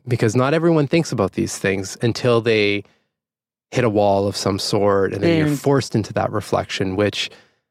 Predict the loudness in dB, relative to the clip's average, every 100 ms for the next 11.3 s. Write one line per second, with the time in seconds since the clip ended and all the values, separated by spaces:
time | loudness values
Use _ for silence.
0 | _ -4 0 0 2 2 2 -2 0 0
1 | 0 -2 -2 -2 -2 -4 -2 -2 -2 -4
2 | -4 -2 -2 -2 -4 -2 0 0 0 0
3 | 0 0 2 2 2 0 0 0 0 0
4 | 0 2 2 0 -2 -2 0 0 -4 -2
5 | 0 0 -2 -4 -2 -2 0 -4 -2 -4
6 | -4 -4 -4 -4 -4 -6 -10 -18 _ _
7 | _ _ _ _ _ -2 0 0 -2 -6
8 | -8 -2 0 0 0 0 -2 _ _ -2
9 | -2 0 0 0 -2 -6 -12 _ _ _
10 | _ _ _ _ _ _ _ -2 0 2
11 | 2 2